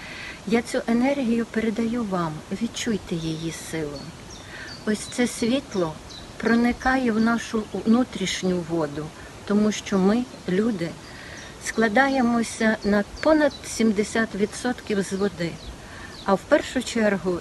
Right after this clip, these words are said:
це наш мозок, це вс-, та всі наші органи. І наша внутрішня вода потребує чистоти для того, щоб ми були здорові. Звідки ж взяти ту чистоту,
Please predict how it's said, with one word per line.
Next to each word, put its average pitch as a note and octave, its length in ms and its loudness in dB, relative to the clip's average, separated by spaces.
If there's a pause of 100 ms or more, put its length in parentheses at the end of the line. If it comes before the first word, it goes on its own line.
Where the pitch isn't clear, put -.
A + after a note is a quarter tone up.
це C4 220 2 (100)
наш A#3 400 0
мозок, F#3 560 2 (640)
це B3 320 4 (320)
вс-, - 140 -10 (140)
та F4 80 6
всі F#4 300 2
наші G#3 560 2
органи. E3 640 0 (1000)
І A#3+ 260 4
наша B3 380 4
внутрішня A#3 720 2
вода G#3+ 380 2 (420)
потребує G#3+ 580 0
чистоти G#3+ 760 0 (220)
для G3 180 2
того, C4+ 340 -2
щоб F#3+ 440 0 (100)
ми A#3 260 4 (220)
були F#3 460 0
здорові. E3 600 -4 (720)
Звідки C4 400 -2
ж G3 100 -4
взяти F#3+ 460 2
ту F3 120 0
чистоту, F3 680 -4